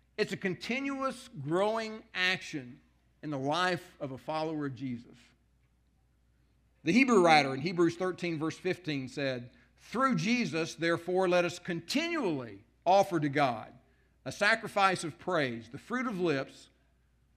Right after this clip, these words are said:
that confess his name," that profess his name, that admit, that acknowledge that you're a follower of Jesus, the Messiah.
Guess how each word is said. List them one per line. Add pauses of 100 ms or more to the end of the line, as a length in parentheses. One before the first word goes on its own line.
(120)
that
confess (1400)
his
name,"
that
profess
his
name,
that (220)
admit,
that
acknowledge
that
you're
a
follower (320)
of
Jesus,
the
Messiah.